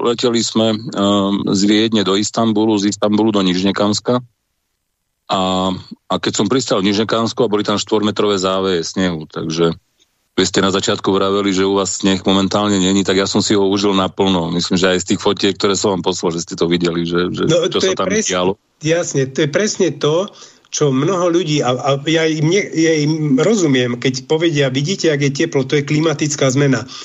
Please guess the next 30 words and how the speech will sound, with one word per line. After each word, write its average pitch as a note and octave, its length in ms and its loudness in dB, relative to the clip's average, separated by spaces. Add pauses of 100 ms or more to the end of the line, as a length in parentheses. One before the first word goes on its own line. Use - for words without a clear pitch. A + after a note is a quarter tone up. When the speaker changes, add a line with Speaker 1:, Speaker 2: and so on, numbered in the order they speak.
(100)
Speaker 2:
Ale A#2+ 160 2
ja D3 80 2
hovorím, D#3 240 0
Pozrite E3 400 0
sa D#3+ 160 0
po C#3+ 160 0
celej D3 320 2
planete, D3 560 0 (240)
vôbec E3+ 480 2
to E3 160 -2
tak D3 240 -2
nie E3+ 320 2
je. A2 40 -2 (280)
Sú - 240 0
oblasti, E3 400 0
kde C#3+ 160 0
sú D3+ 240 2
vyslovene E3+ 640 0
kruté F3+ 560 0
zimy. D#3 480 0 (400)
Kruté B3 400 2
zimy. B2 320 -4 (240)
Európa A#3+ 560 0
je C#3+ 80 0
toho F#3 240 0
roku E3+ 320 -2
šialená. C#3 560 -2
Vy-, C3+ 240 0
výnimka. D3+ 640 0
Bum. C3+ 320 0